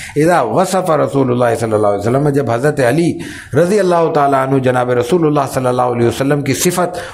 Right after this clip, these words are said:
और आपका हुलिया बयान किया करते थे, तो फ़ज़कर हदीस बितूली, पूरी रिवायत जो पिछले दर्स में बयान हो चुकी है, दर्स अव्वल में, वो बयान करते थे और कहते थे, बैन कतिफ़ैहि ख़ातमुन नबुव्वति व हुवा ख़ातमुन नबिय्यीन, कि आपके दोनों कंधों के दरमियान एक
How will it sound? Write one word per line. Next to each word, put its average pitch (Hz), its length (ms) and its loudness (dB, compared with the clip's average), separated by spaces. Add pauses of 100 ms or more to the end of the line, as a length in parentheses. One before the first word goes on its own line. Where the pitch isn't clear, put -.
और 139 100 0
आपका 147 280 -2
हुलिया 175 320 0
बयान 143 300 0
किया 127 200 0
करते 117 300 -2
थे, 143 140 -2 (300)
तो 123 120 -2
फ़ज़कर 160 480 0 (200)
हदीस 127 320 0
बितूली, 147 500 0
पूरी 170 280 2
रिवायत 120 300 0
जो 117 100 -2
पिछले 117 340 -2
दर्स 110 240 -2
में 107 120 -2
बयान 107 200 0
हो 110 80 0
चुकी 120 220 -2
है, 107 80 2
दर्स 107 220 -2
अव्वल 117 280 0
में, 127 220 -2 (540)
वो 139 120 2
बयान 135 280 0
करते 123 380 -4
थे 143 140 -4
और 135 220 -2
कहते 107 360 -2
थे, 107 200 0 (140)
बैन 127 420 0
कतिफ़ैहि 147 840 0
ख़ातमुन 98 720 0
नबुव्वति 165 600 2
व 135 120 2
हुवा 110 300 2
ख़ातमुन 113 440 -2
नबिय्यीन, 127 680 0
कि 139 140 -2
आपके 117 280 0
दोनों 143 260 0
कंधों 120 260 -2
के 110 80 0
दरमियान 107 380 -2
एक 98 180 -2